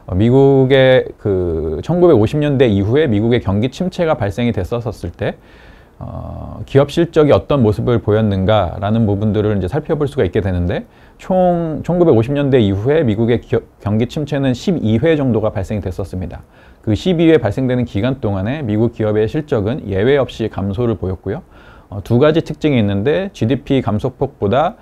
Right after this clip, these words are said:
어, 기업 실적의 감소폭이 더 크다. 그리고 지디피 감소하는 기간보다, 어, 기업 실적이 감소되는 기간이 더 길다라고 볼 수가 있게 될 것 같습니다. 그래서 내년에, 어, 내년 상반기에 미국 기업,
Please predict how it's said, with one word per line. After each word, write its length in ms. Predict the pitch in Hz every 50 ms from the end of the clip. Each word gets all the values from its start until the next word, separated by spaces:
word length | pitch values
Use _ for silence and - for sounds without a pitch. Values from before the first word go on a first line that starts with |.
| - - - _
어, 100 | - 98
기업 220 | 87 - 127 127 -
실적의 560 | - 135 131 - 123 123 117 135 151 175 165
감소폭이 480 | - 101 107 104 123 113 - 135 120
더 180 | 110 - 87 -
크다. 300 | - - 123 92 82 82 - _ _
그리고 480 | - 101 104 104 120 151 175 208 - - - - - _
지디피 480 | - - 107 107 127 123 - - 131 127
감소하는 640 | - 110 104 107 104 - 127 127 123 120 120 117 117
기간보다, 640 | - - 92 107 110 110 95 98 104 139 165 254 - - - - _ -
어, 140 | - - 87
기업 240 | - - 120 117 -
실적이 640 | - 127 117 - - 113 110 110 147 165 185 208 - _ - - _ -
감소되는 580 | - 101 107 107 135 131 120 120 117 143 160
기간이 360 | - - 98 120 113 123 123
더 160 | 113 117 101 98
길다라고 1000 | - - 98 92 90 90 87 - - _ - 95 95 95 92 95 101 123 143 143
볼 120 | - 101
수가 220 | - - - 110
있게 160 | 95 - - 92
될 140 | 101 87
것 120 | - - 95
같습니다. 440 | 92 - - 92 82 87 - 110 - _ _ - - - - - - - -
그래서 320 | - 117 113 127 123 123
내년에, 800 | 107 104 107 127 151 156 156 156 151 156 151 151 151 147 139 -
어, 140 | - 101 101
내년 200 | 101 104 120 135
상반기에 640 | 135 147 175 196 185 196 185 165 123 113 113 123 139
미국 280 | 110 104 101 113 110
기업, 200 | - 110 101 92